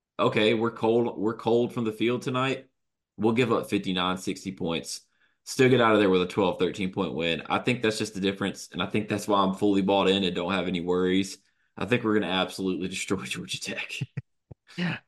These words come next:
Speaker 2: I think Carolina does end up winning pretty easily. I'm glad you mentioned Miles Kelly because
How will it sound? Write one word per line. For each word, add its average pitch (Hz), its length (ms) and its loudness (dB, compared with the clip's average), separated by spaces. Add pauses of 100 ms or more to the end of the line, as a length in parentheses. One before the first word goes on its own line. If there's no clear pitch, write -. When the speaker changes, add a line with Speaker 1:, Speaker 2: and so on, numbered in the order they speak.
(200)
Speaker 2:
I 165 100 2
think 196 220 0
Carolina 131 400 2
does 107 260 -4
end 107 120 -6
up 104 100 -6
winning 104 240 -8
pretty 107 200 -4
easily. 107 420 -4
I'm 123 120 0
glad 156 280 4
you 170 80 2
mentioned 131 280 0
Miles 117 320 -2
Kelly 113 320 -4
because 107 340 -4